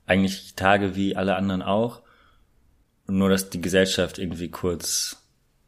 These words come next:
auf Stopp drückt und nicht mehr verfügbar ist, weil alle Weihnachten feiern.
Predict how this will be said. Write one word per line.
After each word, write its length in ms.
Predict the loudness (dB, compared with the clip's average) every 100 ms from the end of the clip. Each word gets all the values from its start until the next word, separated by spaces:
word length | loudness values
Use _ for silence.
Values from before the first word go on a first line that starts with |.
| _ -14
auf 160 | -10 -2
Stopp 380 | 0 0 0 -8
drückt 420 | -2 -2 -2 -8 -2
und 100 | -2
nicht 140 | 0
mehr 120 | -2 -2
verfügbar 540 | -4 -2 -4 0 0
ist, 240 | 0 0
weil 200 | 2 2
alle 200 | 0 0 2
Weihnachten 340 | 2 0 -4
feiern. 340 | -6 -4 -4